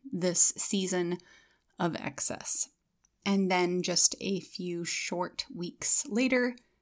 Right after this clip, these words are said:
comes Thanksgiving, followed by Black Friday, Cyber Monday, and then again within a month, Christmas, and then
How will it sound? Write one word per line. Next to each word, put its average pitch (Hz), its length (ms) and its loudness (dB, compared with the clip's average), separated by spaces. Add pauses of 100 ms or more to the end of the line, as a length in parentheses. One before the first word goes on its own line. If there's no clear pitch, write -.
(160)
comes 196 540 4 (140)
Thanksgiving, 202 680 2 (1000)
followed 160 360 -4
by 156 440 -2
Black - 280 -6
Friday, 214 640 4 (640)
Cyber - 380 -2
Monday, 220 800 6
and 196 180 2
then 214 140 4
again 208 580 4
within 175 320 0
a 175 60 2
month, 180 480 0 (240)
Christmas, - 800 0 (340)
and 170 200 -4
then 160 440 -2